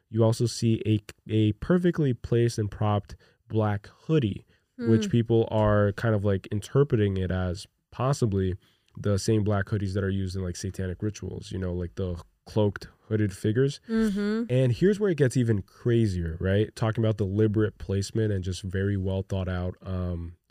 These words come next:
Speaker 1: symbolism. Another bondage teddy bear is shown on the floor next to normal kid toys. This juxtaposition alone reflects the elite's obsession with spoiling children's innocence.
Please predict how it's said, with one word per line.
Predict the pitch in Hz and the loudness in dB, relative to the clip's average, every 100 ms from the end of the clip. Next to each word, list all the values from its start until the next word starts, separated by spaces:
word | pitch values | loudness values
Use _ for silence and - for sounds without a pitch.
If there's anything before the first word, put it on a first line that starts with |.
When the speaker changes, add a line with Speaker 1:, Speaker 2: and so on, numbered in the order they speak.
| _ | _
Speaker 1:
symbolism. | - 113 110 120 135 151 160 _ _ _ _ | -4 -2 0 0 0 0 -4 _ _ _ _
Another | 117 117 135 160 175 | 0 4 4 4 4
bondage | 117 127 135 127 117 - | 4 2 4 2 0 -4
teddy | 127 127 | 0 0
bear | 101 95 87 87 - | 0 0 -2 -4 -6
is | 101 | -6
shown | - - 123 110 - | -4 -2 0 0 -2
on | 107 156 | -2 0
the | 185 | -2
floor | - 113 101 98 131 160 | 0 2 4 2 -2 -6
next | 107 113 - - | -4 -4 -4 -2
to | 123 | 0
normal | 107 110 113 101 | 0 0 0 -2
kid | - - 185 | -2 0 0
toys. | - 95 - - - _ _ _ | 0 -6 -6 -14 -20 _ _ _
This | - 113 | -2 -2
juxtaposition | - 135 143 135 - 117 113 117 120 | 0 0 0 -4 0 0 0 0 -2
alone | 113 98 127 127 107 | -2 0 2 2 0
reflects | 101 98 110 101 - | -2 -4 -4 -4 -4
the | 113 | -2
elite's | 101 107 104 | 0 -2 -4
obsession | 98 90 - 117 131 110 95 | -6 -8 -4 -2 -2 -2 -2
with | 98 92 | -2 -4
spoiling | - - 113 123 120 95 90 87 | -8 -4 0 2 2 0 -4 -8
children's | - 113 107 98 92 - - | -8 -4 -4 -4 -8 -8 -6
innocence. | 131 120 - 120 - | -4 -4 -8 -16 -20